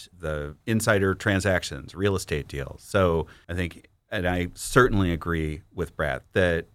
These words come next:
you know, where you're going to look for that corruption, whether or not it exists, is going to be in the places that have the least transparency, typically in the places that are the most,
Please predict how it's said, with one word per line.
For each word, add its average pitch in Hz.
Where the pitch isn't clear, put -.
you 110
know, 92
where 98
you're 104
going 95
to 82
look 143
for 73
that 80
corruption, 78
whether 120
or 120
not 104
it 85
exists, 80
is 82
going 87
to 80
be 80
in 87
the 82
places 92
that 82
have 87
the 80
least 90
transparency, 73
typically 160
in 113
the 95
places 101
that 87
are 85
the 80
most, 82